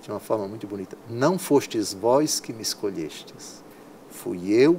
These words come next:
que vos escolhi e vos nomeei para que vades e deis fruto."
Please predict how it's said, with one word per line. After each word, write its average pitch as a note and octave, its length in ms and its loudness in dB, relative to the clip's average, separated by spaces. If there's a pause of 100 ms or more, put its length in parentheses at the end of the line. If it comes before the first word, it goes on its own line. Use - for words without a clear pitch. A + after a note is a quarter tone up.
que - 120 -8
vos G2 260 -6
escolhi G2+ 680 -4
e E3 60 -4
vos - 260 -12
nomeei F#2+ 560 -4
para G#2 260 -4
que G2 200 -8
vades G2 600 -4
e F2 60 -6
deis E2 460 -6
fruto." - 560 -16